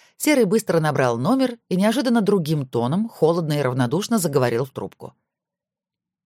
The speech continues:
«Ментам сдайте. Вооруженное нападение при отягчающих.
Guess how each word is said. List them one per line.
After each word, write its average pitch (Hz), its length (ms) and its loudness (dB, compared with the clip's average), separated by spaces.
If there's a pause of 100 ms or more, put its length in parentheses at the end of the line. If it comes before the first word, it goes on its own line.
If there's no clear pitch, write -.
«Ментам 139 380 2
сдайте. 139 420 0 (600)
Вооруженное 156 680 0
нападение 151 520 0
при 143 120 0
отягчающих. 127 720 -4